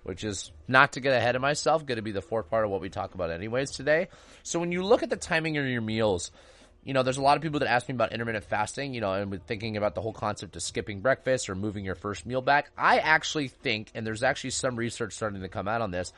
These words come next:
that it's more effective for us to move dinner backwards than it us, than it is for us to move breakfast backwards, right? So if you're normally eating at eight P M and going to bed at ten, maybe try having dinner around seven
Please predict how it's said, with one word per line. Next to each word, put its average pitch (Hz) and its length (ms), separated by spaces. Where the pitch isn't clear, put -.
that 131 120
it's 123 160
more 165 260
effective 165 720
for 139 200
us - 240
to 165 80
move 127 460
dinner 123 280
backwards 170 580
than 120 160
it 120 160
us, 123 320
than 123 300
it 117 80
is 120 200
for 117 200
us 110 120
to 104 80
move 101 240
breakfast 104 600
backwards, - 540
right? 104 280
So 143 220
if 127 80
you're 160 120
normally 175 440
eating 151 180
at - 100
eight 139 200
P 131 160
M 135 160
and 123 80
going 120 180
to 113 60
bed 113 120
at - 120
ten, 156 400
maybe 147 300
try 143 240
having 135 320
dinner 110 260
around 131 220
seven 131 400